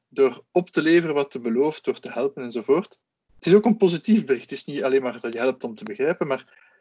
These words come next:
ja, het is gelijk een batterij. Zelfs al heb je mensen teleurgesteld in het verleden, is die batterij, allee, de lading van die batterij wat gezakt. Je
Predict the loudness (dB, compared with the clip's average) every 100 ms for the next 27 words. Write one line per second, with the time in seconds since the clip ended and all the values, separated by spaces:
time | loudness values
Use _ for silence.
0 | _ _ -2 -2 -2 -6 0 0 2 0
1 | 0 2 0 0 0 0 0 0 2 2
2 | 0 -8 -10 -6 -2 -2 -4 -2 -2 -4
3 | -8 -6 0 0 0 -2 -4 -2 -2 0
4 | 0 2 0 -4 -6 -8 -10 _ -2 0
5 | 0 -2 -4 -4 -4 -4 -4 -6 -6 -6
6 | -6 -8 -20 -20 _ -20